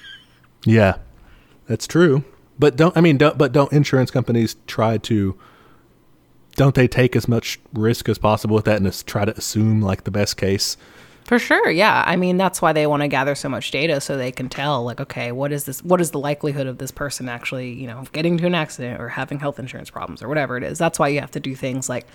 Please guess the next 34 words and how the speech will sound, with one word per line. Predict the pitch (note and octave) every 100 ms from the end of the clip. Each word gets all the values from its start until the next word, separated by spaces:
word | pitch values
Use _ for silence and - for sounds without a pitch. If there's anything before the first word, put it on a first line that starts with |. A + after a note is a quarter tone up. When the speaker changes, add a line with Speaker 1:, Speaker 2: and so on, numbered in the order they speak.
| - - _ _ -
Speaker 2:
take | E3
a | D3
wellness | E3 E3 D#3 -
exam | D3+ C#3+ C#3 B2
for | C3+ C#3
your | A2+ C3 -
health | D#3 -
insurance, | B2+ - A#2+ -
'cause | -
they | C#3+ C#3+
wanna | D3+ D#3
Speaker 1:
Yeah. |
Speaker 2:
know | G#3 A#3 F#3 D#3+ - - - - -
how | F#3
much | D#3+ -
should | D#3+
they | C#3 C#3
cover | E3+ D3 B2
for | - B2
you, | C3 C2+ -
which | - -
is, | - - _ - F3+ - -
I | A3+
always | A3+ G3+ F3+
get | D#3+ - _ -
fucked | - G3 -
up | A3+ -
'cause | -
I'm | D3 D#3
fat | F#3 D#3+ D#3
and |
depressed, | D3+ - G3 D3 - -
so. | - - D5 - -
<laughs> | -